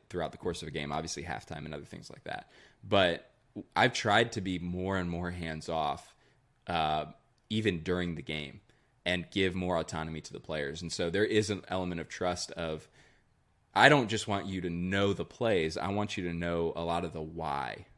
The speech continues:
behind, okay, why do we do this? Like, when we get in the red zone, why do we, uh, why does coach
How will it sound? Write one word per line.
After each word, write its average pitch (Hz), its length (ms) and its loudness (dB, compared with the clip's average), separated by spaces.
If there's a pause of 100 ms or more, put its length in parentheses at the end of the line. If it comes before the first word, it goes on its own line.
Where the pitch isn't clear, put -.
behind, 71 580 -8 (500)
okay, 104 180 0
why 85 220 -2
do 117 120 -2
we 82 80 -2
do 71 120 -6
this? - 380 -12
Like, 90 160 -6 (160)
when 104 220 2
we 110 80 2
get 120 100 4
in 104 80 -2
the 90 80 -4
red 98 220 0
zone, 85 340 -4
why 85 220 0
do 87 120 -2
we, 82 300 -4 (420)
uh, 71 120 -10
why 95 260 2
does 110 140 -2
coach - 560 -2